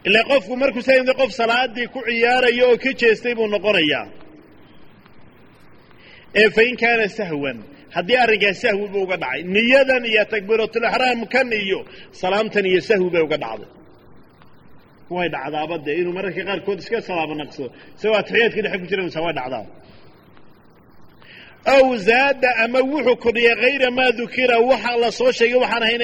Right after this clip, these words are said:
min al arkaani, arkaanta ah. Arkaantii ficliga ahayd qaar aan ahayn, kuwii qawliga ahaa buu siyaadiyey. Aan ahayn kuwa la soo sheegay. Waa maxay? Dee Faatixadii buu laba jeer ku celiyey.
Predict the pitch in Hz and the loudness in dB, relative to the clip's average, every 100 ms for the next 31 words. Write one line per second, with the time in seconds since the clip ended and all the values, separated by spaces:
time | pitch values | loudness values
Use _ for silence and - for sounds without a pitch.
0 | 226 233 240 208 - 196 208 180 - - | -2 -4 -4 -6 -6 -2 0 -2 -6 -18
1 | - 185 - 202 220 160 123 123 - - | -10 -8 0 0 0 -4 -8 -10 -12 -20
2 | - - - - - - - - - 180 | -20 -20 -20 -20 -20 -20 -20 -10 -6 -4
3 | 208 240 254 - 240 - 262 240 220 202 | 0 0 0 -2 -4 -2 -2 0 2 2
4 | 240 254 254 247 247 226 233 220 254 269 | 2 0 -2 -2 -2 0 0 0 -4 -2
5 | 262 277 262 226 233 220 185 180 156 139 | 2 2 2 2 2 -2 -2 0 0 -4
6 | 113 - - - - - - - - - | -12 -20 -20 -20 -20 -20 -20 -20 -20 -6
7 | 220 240 214 202 262 190 123 - - - | -2 0 -2 -2 0 0 -4 -14 -20 -20
8 | - - - - - - - - 254 254 | -20 -20 -20 -20 -20 -20 -18 -2 2 4
9 | 233 208 - 226 - 170 151 135 110 - | 4 2 0 -2 -2 -4 -4 -6 -10 -20
10 | - - - - - 220 240 185 180 185 | -20 -20 -20 -20 -2 2 2 2 0 2
11 | 214 220 214 226 254 233 233 240 220 220 | 2 2 0 -2 -2 0 2 2 2 0
12 | 220 180 151 123 | 0 -6 -6 -8